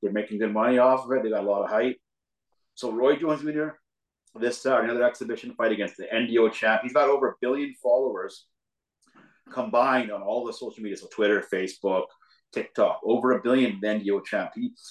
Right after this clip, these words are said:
I actually watched a video the other day. He was having a contest where it's Andre Berto, former boxer, dude. They're doing push-ups, they're doing rowing. He's beaten, he beat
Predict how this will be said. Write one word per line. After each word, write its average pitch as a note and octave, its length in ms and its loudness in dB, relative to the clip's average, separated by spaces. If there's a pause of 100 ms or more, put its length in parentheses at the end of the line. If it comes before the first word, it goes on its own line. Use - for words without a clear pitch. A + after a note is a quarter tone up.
(140)
I B2 100 2
actually D3 220 2
watched C#3 220 6
a B2+ 40 -10
video C3 180 -2
the A#2+ 60 2
other A2+ 140 2
day. A#2+ 200 -2
He G2+ 60 -2
was F#2+ 180 -6 (440)
having B2 240 2
a G#2+ 60 -6
contest B2 480 0
where A2 60 -4
it's G2 100 -10
Andre G#2+ 420 -4 (180)
Berto, A2 360 2
former G2+ 240 -4
boxer, G#2+ 380 -4
dude. F#2+ 160 -4
They're F#2+ 80 0
doing F#2 140 -4
push-ups, B2+ 600 2
they're F#2 100 -4
doing F2+ 200 -8
rowing. A2+ 500 0 (400)
He's G2+ 180 -6
beaten, A2+ 400 -2
he A#2+ 160 -4
beat A#2+ 300 0